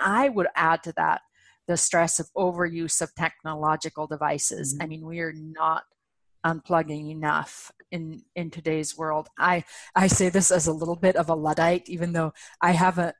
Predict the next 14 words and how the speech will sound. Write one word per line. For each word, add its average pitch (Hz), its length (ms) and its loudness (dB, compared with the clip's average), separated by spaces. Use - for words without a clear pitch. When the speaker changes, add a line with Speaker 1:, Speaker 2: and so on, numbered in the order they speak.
Speaker 1:
I 165 100 2
have 180 320 4
a, 156 380 4
a 170 80 4
remote, 175 580 -2
uh, 160 340 4
nutritional 170 540 -2
therapy 165 340 2
practice, 160 400 0
so 165 140 2
I 165 140 4
could 170 160 -10
not 160 280 2
function 160 720 -2